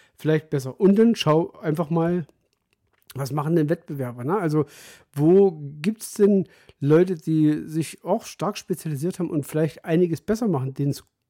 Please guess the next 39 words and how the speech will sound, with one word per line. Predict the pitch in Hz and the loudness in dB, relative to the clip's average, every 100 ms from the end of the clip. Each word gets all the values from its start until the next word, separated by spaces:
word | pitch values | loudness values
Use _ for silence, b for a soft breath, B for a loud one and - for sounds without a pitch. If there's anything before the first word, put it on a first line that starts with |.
| _ _ - | _ _ -2
noch | 156 - | -2 0
gut | - 247 - | -2 -2 0
geht? | 127 117 b b b - | -4 -4 b b b 0
Und | 156 151 - - | 2 2 -2 -14
da | |
kann | 131 147 | -8 -2
man | 151 | 2
ja | 156 | 2
so | 143 151 147 139 - | 2 0 -2 -6 -4
Portale | 151 139 160 185 | -2 0 2 4
wie | 156 | 4
Norddata | 156 170 185 180 170 | 4 2 0 2 4
nutzen. | 180 196 226 208 B B - | 4 4 0 -2 B B -4
Da | 139 | -2
sieht | 165 202 | 0 2
man | 185 | 4
ja, | 180 180 180 - | 6 4 0 2
ähm, | 160 160 156 156 - _ | 4 4 4 2 -2 _
auf | 156 - | -6 0
jeden | 175 | 0
Fall, | 156 156 | 0 0
wenn's, | 143 143 - | 2 0 -4
äh, | 220 | -2
eine | 143 139 135 156 139 | 2 2 2 0 -2
G | 135 | 0
M | 127 | -2
B | 120 | -2
H | 147 | -4
ist, | 160 b b b b _ - | -4 b b b b _ 0
ähm, | 147 143 139 135 - _ _ _ _ _ _ _ _ _ _ _ _ - | 2 4 4 2 -2 _ _ _ _ _ _ _ _ _ _ _ _ -18
wie | 170 131 147 147 143 | -12 -4 0 2 2
die | 127 | 2
Umsätze | 180 214 220 202 196 | 2 2 0 -2 0
sind. | 196 | 0
Die | 170 | 0
sind | 151 | -2
da | 143 | -2
ja | 127 | -2
veröffentlichungspflichtig. | 143 160 196 208 190 - 190 - 175 | -4 -6 -2 2 0 0 -6 -4 -6